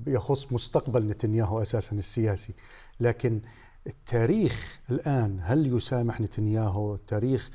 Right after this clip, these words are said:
يتحدث عن يعني عن، عن دمار السمعة العسكرية والسمعة السياسية الإسرائيلية التي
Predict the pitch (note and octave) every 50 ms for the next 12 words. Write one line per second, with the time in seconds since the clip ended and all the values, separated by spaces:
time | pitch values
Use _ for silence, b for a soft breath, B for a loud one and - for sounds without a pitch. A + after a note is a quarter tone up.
0 | B B B B B - A#2 G#2+ - A2 - - B2+ A2 G#2+ A#2 A2+ G#2+ - -
1 | b b b b b b b - - G#2 A#2 A2+ A2 A2 A2 A2 b b b b
2 | b - - A2+ G#2 G2 F#2+ G#2 G#2+ G#2+ G#2+ G#2 G#2 G#2+ - - G2+ A2 G#2+ G#2
3 | G#2 - G2 G#2 G#2 G#2 G#2+ A2 - - - - - - E2 E2 - - - C3+
4 | A2+ B2+ A#2 A#2 C#3+ G3+ A3+ G#3 D#3+ C3 A#2+ - A2+ - - - F3 G#3 F#3 D3
5 | C3+ A#2+ G#2+ F#2 G2 - - - - A#2 B2 E3+ F3+ E3 B2+ A2 G2+ - - D3+
6 | D#3+ - - - - - B2 A#2 A2 G#2 - - D3+ D3+ D3 D3 C3+ B2 G#2+ -
7 | A#2+ A#2 - - C#3 B2+ C#3+ E3+ E3 C3 A2+ G#2+ A2 b b b b b b -
8 | - A2+ A#2 C3+ C3 C3+ - C#3 C3+ C3 A#2+